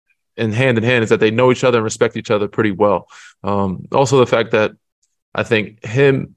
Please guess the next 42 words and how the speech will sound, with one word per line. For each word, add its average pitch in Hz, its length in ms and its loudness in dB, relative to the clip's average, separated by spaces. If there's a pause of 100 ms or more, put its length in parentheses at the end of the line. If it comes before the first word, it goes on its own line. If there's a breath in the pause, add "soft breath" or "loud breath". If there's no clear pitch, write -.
(160)
Nick 117 200 -2
Nurse, 131 440 0
and 113 420 2
Daryl 110 240 2
Morey 107 480 -2
kinda 123 220 -2
have 110 100 0
a 110 60 2
similar 110 400 -2
mind. 101 480 -2 (340 loud breath)
So, 117 240 2
uh, - 200 2
the 113 260 -10
best 135 240 2
part 131 180 4
about 117 360 2
that 120 200 2
is, 110 100 2
is 101 120 -12
that 107 200 -4 (380)
I 123 80 -2
don't 143 100 0
know 143 120 4
what 135 200 4
Sem-, 135 320 0
Philly's 147 300 4
gonna 127 160 0
do 139 400 0
in 113 60 -8
terms 120 200 -6
of 110 80 -8
James 123 460 0
or - 20 0
who's 117 140 0
coming 113 180 -4
back 113 240 0
and 101 100 -8
who's 107 200 -8
traded 113 320 2
and 107 80 -2
who's 104 120 -4
not. 113 360 -2